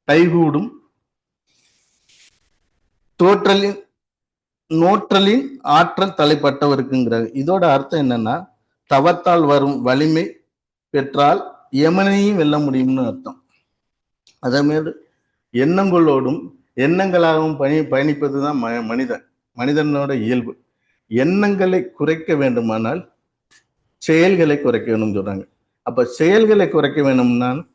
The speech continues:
தேவைகளை குறைக்கணும்னு சொல்றாங்க. தேவைகளை எப்படி குறைக்கிறது? தேவைகள் இல்லாவிட்டால்,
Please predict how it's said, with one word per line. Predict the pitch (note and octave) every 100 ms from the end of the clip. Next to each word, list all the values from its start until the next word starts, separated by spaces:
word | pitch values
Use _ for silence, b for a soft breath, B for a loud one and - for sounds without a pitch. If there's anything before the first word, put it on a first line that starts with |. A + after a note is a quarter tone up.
| _ _
தேவைகளை | - E3+ G3 F#3+ E3+ E3
குறைக்கணும்னு | C3+ A#2+ A#2 A#2+ A2
சொல்றாங்க. | G#2+ G#2 - _ _ _ _
தேவைகளை | F3 G#3+ G#3 F3+ D#3
எப்படி | - B2
குறைக்கிறது? | B2 A#2 A2+ G#2+ G#2+ B2 - _ _ _ _ _ _
தேவைகள் | - E3 A3+ A3+ G3+ F#3+ E3+
இல்லாவிட்டால், | D#3+ D#3+ F3+ F3+ E3+ D#3 D3 D#3+